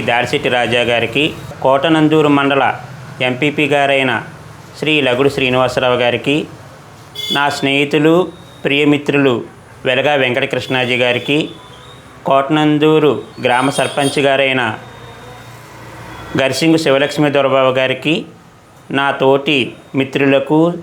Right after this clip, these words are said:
శ్రేయాభిలాషులకు, శ్రీ కరుణసాయి ఆటో యూనియన్ సభ్యులకు అందరికీ కూడా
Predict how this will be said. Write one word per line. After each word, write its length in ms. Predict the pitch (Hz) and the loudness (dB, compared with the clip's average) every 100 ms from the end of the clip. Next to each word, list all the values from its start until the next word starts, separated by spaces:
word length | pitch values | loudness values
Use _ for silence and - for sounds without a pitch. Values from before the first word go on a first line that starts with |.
| - | -8
శ్రేయాభిలాషులకు, 1040 | - 135 139 147 139 135 127 135 127 127 156 180 - - - - - - - | -2 0 2 2 2 2 0 0 -2 2 0 0 -8 -20 -20 -20 -20 -20 -10
శ్రీ 140 | - 151 151 | -4 -2 0
కరుణసాయి 500 | 135 131 143 147 147 | 0 2 2 2 2
ఆటో 260 | 143 139 143 139 | 2 0 2 2
యూనియన్ 260 | 135 135 135 | 2 0 -2
సభ్యులకు 500 | 117 131 131 143 160 180 - - - - - 135 | 0 0 0 2 0 -2 -10 -18 -18 -18 -8 -2
అందరికీ 360 | 135 143 147 156 | 0 0 0 0
కూడా 280 | 147 135 | 2 2